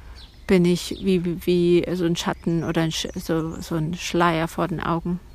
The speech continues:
Ah, jetzt war ein Mäuschen hier, geraschelt.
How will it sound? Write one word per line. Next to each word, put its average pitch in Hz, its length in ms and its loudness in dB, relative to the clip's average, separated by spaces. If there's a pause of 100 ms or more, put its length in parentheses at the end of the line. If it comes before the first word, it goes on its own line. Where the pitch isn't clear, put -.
(1040)
Ah, 359 60 0
jetzt - 220 0
war 165 80 2
ein 160 200 0
Mäuschen 175 460 -2
hier, 185 260 0 (440)
geraschelt. - 600 -6